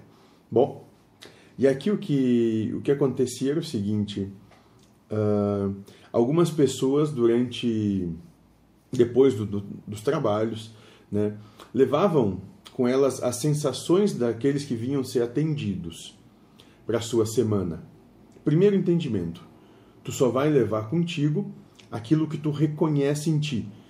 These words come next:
ou seja, a, a situação que aparecia, ela refletia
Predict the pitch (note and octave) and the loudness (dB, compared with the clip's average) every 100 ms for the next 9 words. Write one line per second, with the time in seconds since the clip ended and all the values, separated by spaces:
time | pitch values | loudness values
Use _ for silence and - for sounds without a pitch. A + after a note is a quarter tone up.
0 | - - A#2 - C3+ A2 G2+ - - - | -18 -8 -6 2 4 4 2 -4 -14 -20
1 | - _ _ A#2 A2 G#2+ F#2+ - - - | -20 _ _ -4 -2 -2 -4 -8 -16 -8
2 | A#2+ - - B2 B2+ B2+ - - F#3+ A3 | -6 -6 -6 -2 -2 -2 -4 -2 -2 -2
3 | - D3 C#3 B2 B2 - - G#2+ F#2 F#2+ | -4 -4 -2 -2 -2 -6 -8 -6 -4 -4
4 | G#2 - - - _ - A#2 A#2+ A#2+ G#2+ | -4 -8 -18 -20 _ -6 0 2 2 -2
5 | G#2 C#3+ D3 C3+ A2 - - F#3 E3 G2+ | 0 0 0 0 0 -2 -8 -2 0 0